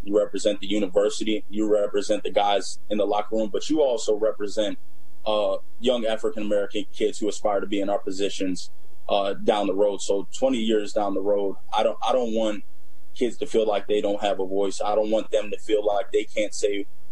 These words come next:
uh, what they want to say. Um, you know, we, we do have to walk a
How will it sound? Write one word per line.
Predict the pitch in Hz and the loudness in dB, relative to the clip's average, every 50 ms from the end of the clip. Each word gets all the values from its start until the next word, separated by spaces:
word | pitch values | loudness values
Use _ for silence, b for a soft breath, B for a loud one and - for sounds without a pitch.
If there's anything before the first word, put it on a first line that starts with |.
| - - - | 0 0 0
uh, | - 101 101 95 98 135 - - - - - - - - | 0 2 2 2 0 0 -2 -2 -2 -2 -2 0 0 0
what | 104 107 110 107 | 2 2 2 2
they | - 110 101 | 2 0 0
want | 98 98 104 110 117 113 | 2 2 2 0 0 0
to | - 98 | -2 -2
say. | 92 - 101 101 101 101 98 98 - - - - | 0 0 0 0 2 0 0 -2 -2 -2 0 0
Um, | 101 101 98 95 90 | 0 0 0 0 -2
you | 95 107 | -2 0
know, | 107 101 101 101 | 0 0 0 0
we, | 95 104 110 117 113 95 | 0 0 0 0 0 0
we | 98 113 110 | 0 -2 0
do | 101 117 120 | 0 0 0
have | 113 120 110 107 | 2 2 2 2
to | - 107 | 2 2
walk | 104 110 113 110 107 - - - | 2 2 2 2 0 -2 0 0
a | 104 101 | 0 0